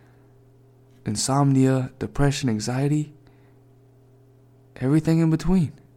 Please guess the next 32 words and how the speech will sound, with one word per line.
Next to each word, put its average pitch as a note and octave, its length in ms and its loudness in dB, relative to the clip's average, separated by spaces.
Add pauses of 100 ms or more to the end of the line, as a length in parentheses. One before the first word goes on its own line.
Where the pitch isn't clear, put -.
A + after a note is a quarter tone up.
(1160)
And C#3 140 -4
yet D#3 100 4
I'm D3+ 80 4
still F3 240 0
out F3+ 140 0
the C3+ 100 2
other D3+ 140 4
side C#3+ 360 -4 (880)
pushing E3+ 320 -2
for D3+ 180 -4
more D3+ 260 0
every D#3+ 220 4
day. E3+ 280 4
That's G3 260 6
powerful. - 720 4 (680)
And C#3 160 6
yeah, G#3 160 12
do D#3 200 8
I D#3+ 100 8
have E3 140 8
dreams E3 260 6
and D3 100 6
goals D#3 300 6
that D3 80 4
I C#3 80 2
won't D#3+ 220 2
stop D#3+ 240 0
till E3+ 100 2
I D#3 80 4
get? F#3 240 6
Of F3 140 2
course. - 540 0